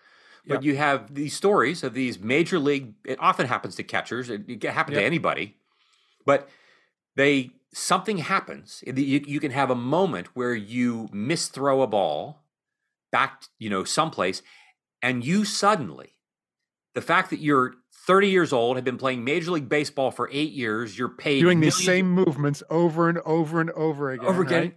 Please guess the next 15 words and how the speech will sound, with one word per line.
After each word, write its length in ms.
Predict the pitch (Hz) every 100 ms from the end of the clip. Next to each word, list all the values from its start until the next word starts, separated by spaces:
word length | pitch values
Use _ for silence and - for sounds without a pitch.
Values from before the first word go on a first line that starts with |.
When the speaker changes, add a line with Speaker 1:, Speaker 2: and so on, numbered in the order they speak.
| _ -
Speaker 1:
and, 120 | 135
and, 120 | 151
like, 220 | 156 151 151
and 140 | 143
you 100 | 226
can't 380 | - 165 170 -
throw 220 | - 160
the 80 | 151
ball 240 | 123 135
sixty 360 | - 160 - 143
feet 300 | - 156 -
back 240 | 123 135
to 80 | -
the 80 | 135
pitcher. 440 | - 240 - -